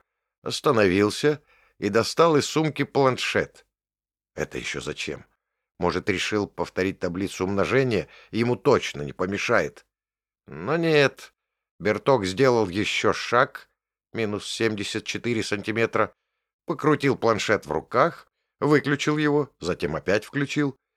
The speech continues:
и сделанным удивлением заявил,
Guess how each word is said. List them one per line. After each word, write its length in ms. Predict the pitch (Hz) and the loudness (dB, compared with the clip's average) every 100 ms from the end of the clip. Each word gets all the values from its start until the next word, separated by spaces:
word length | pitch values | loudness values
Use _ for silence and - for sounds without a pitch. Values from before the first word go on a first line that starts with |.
| _ _ | _ _
и 140 | - 123 | 0 0
сделанным 600 | 110 117 170 160 151 143 | 2 2 4 4 2 0
удивлением 680 | 131 113 98 120 120 117 92 | 0 0 4 2 2 -2 0
заявил, 640 | 92 110 82 82 64 | 2 2 2 -2 -6